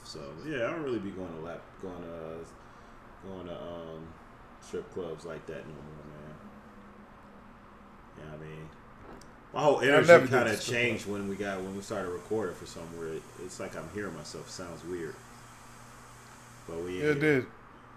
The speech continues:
Speaker 1: Huh?
Speaker 2: I said it did change. But whatever, that's neither here nor there.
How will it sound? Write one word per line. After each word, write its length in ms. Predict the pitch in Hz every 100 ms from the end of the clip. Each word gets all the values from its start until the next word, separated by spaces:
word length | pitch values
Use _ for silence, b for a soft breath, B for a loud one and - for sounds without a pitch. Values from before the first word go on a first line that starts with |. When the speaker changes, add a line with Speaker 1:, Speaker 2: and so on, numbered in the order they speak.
| -
Speaker 1:
Huh? 220 | 131 143 - - - - - - - - - - -
Speaker 2:
I 100 | 139
said 240 | 147 160 160
it 40 |
did 220 | 196 151
change. 300 | - 123 110 - B B B -
But 180 | 151 147 - -
whatever, 360 | 190 208 175 160
that's 200 | 175 180
neither 220 | 170 143
here 180 | 143 131
nor 160 | 120
there. 220 | 120 117